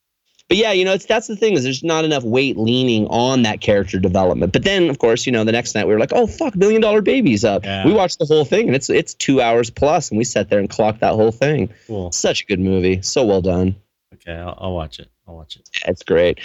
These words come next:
Speaker 1: And also, uh, uh, Morgan Freeman's in it, and his, the, the interaction, really the film, to me, the best part of it is the interaction between Morgan Freeman and Clint Eastwood. Like,
Speaker 2: Oh, okay.
Speaker 1: that,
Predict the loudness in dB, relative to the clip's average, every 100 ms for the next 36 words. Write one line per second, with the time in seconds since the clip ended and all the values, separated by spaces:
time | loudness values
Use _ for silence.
0 | -2 0 0 0 0 2 2 0 -2 0
1 | -2 2 2 2 0 -2 0 2 2 0
2 | 0 0 0 0 0 0 -6 -14 _ 0
3 | 0 2 2 2 0 0 2 2 0 -2
4 | 0 0 2 2 2 2 0 -2 0 2
5 | 2 0 2 2 2 0 0 -2 0 2
6 | 2 0 0 0 0 2 0 0 0 2
7 | 2 4 2 2 0 0 0 2 0 0
8 | 0 2 -2 0 0 2 2 2 0 0
9 | 0 -2